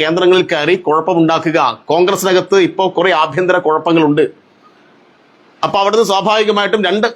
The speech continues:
തല്ല് വാങ്ങിക്കുക. അത് വലിയ വാർത്തയായിട്ട് അവതരിപ്പിക്കുക. ഇത്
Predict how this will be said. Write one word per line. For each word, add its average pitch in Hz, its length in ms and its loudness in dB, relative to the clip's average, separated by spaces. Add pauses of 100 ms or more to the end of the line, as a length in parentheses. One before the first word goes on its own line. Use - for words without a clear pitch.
തല്ല് 202 220 0
വാങ്ങിക്കുക. 214 680 0 (1120)
അത് 226 280 2
വലിയ 196 180 0
വാർത്തയായിട്ട് 214 540 0
അവതരിപ്പിക്കുക. 220 680 -2 (840)
ഇത് 208 100 0